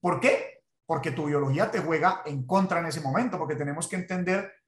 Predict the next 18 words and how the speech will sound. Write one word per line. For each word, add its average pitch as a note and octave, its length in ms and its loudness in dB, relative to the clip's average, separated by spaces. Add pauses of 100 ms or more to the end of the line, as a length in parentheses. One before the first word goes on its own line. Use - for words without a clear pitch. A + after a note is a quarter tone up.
(280)
que D#3+ 540 0
cuando D#3 280 2
tienes D#3+ 460 -4
el D3+ 180 -4
mínimo G3+ 380 0
dolor D#3 220 0
que F3+ 80 -4
tengas, F#3 520 -2
eso E3 240 -8
te D#3+ 140 -2
hace C#3+ 460 -2
reaccionar D3 720 0
diferente E3 480 -2
porque D3 520 -6
estás C3+ 540 -4
en F3 120 -4
ese F3 140 -4
momento D#3+ 680 -4